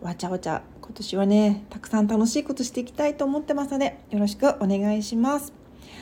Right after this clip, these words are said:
あの、いろんな方とのコラボもしていきたいっていうふうに考えています。突然ね、私からご連絡する場合もあるかと思いますが、えー、セクハラにならないように気をつけます。えーと、よろしくお願いします。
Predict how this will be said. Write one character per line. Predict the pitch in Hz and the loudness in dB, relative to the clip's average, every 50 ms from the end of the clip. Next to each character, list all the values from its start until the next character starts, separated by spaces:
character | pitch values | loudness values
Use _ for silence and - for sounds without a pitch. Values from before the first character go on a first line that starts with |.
| - - - - - - - - - | -18 -18 -20 -20 -20 -20 -20 -12 -4
あ | 233 208 | -2 0
の、 | 208 214 214 208 208 208 208 208 | 0 2 2 2 2 2 0 2
い | - | 2
ろ | 277 311 | 2 2
ん | 320 | 2
な | 330 320 | 2 0
方 | - 330 339 349 339 | -2 -2 -2 -2 -2
と | 339 269 | 0 2
の | 220 214 202 | 2 2 2
コ | 208 233 226 | 2 2 2
ラ | 220 202 | 2 2
ボ | 196 175 | 2 0
も | 165 170 175 | -2 -4 -6
し | - | -4
て | - 202 | -4 -4
い | 190 | -4
き | 190 - | -4 -4
た | - 240 254 | -4 -2 -2
い | |
っ | 262 | -2
て | 254 226 | -2 -2
い | 208 | 0
う | |
ふ | 208 | 0
う | |
に | 185 185 185 180 175 180 - | 0 0 0 -2 -4 -6 -6
考 | 202 190 190 196 196 | -4 -2 0 0 0
え | 196 196 | 0 -2
て | 196 190 | -2 -4
い | 185 180 175 | -4 -4 -2
ま | 175 185 190 202 | -2 -2 -2 -2
す。 | 202 - - - - - - - - | -4 -6 -14 -20 -20 -20 -18 -8 -6
突 | 262 240 - 302 | -4 -4 -2 0
然 | 311 294 294 294 | 0 0 2 2
ね、 | 311 330 339 | 0 0 0
私 | 302 247 233 226 214 - | 0 0 0 -2 -4 -4
か | - - 214 | -4 -4 -2
ら | 214 208 | 0 0
ご | 202 202 | 0 0
連 | 202 226 233 | 2 2 2
絡 | 254 262 254 | 0 0 -2
す | - - 262 | -4 -4 -2
る | 262 254 | 0 0
場 | 254 247 | 0 0
合 | 247 240 | 0 0
も | 233 233 226 - | 0 0 0 0
あ | - 254 | -2 -4
る | 247 233 | -4 -2
か | 233 214 | -2 -2
と | 208 190 | -2 -2
思 | 185 190 226 | -2 -2 0
い | 254 | 0
ま | 294 311 | 0 -2
す | 311 - | -2 -2
が、 | 240 214 208 - - - - - - - - - - | -4 -6 -6 -6 -12 -20 -20 -20 -20 -20 -20 -12 -8
え | - | -6
ー、 | 190 190 185 185 175 - | -4 -4 -4 -6 -8 -8
セ | - 214 | -8 -8
ク | 208 208 - 214 | -6 -4 -2 -2
ハ | 208 208 226 | 0 0 2
ラ | 214 214 208 | 2 2 2
に | 202 202 202 | 2 2 2
な | 202 214 | 2 2
ら | 226 262 | 2 2
な | 294 302 294 | 2 2 2
い | 262 | 2
よ | 220 208 | 4 6
う | |
に | 226 214 214 | 6 4 4
気 | - 233 | 4 4
を | 226 226 | 4 4
つ | 226 - | 4 4
け | 277 | 4
ま | 262 269 302 | 6 6 4
す。 | - - - - - - - - - - | 4 0 -6 -14 -16 -18 -18 -16 -2 2
え | 208 208 196 196 190 185 175 180 | 4 6 6 6 4 2 0 -2
ー | |
と、 | 180 - - - - - | -4 -6 -6 -6 -6 -2
よ | - 202 196 | 2 4 4
ろ | 202 | 4
し | 208 - | 2 0
く | - - 208 190 - | 0 0 0 0 2
お | - | 4
願 | 214 208 208 226 233 | 4 6 6 6 4
い | 233 | 4
し | 233 254 | 2 2
ま | 247 262 262 | 0 0 0
す。 | 262 - | 0 -4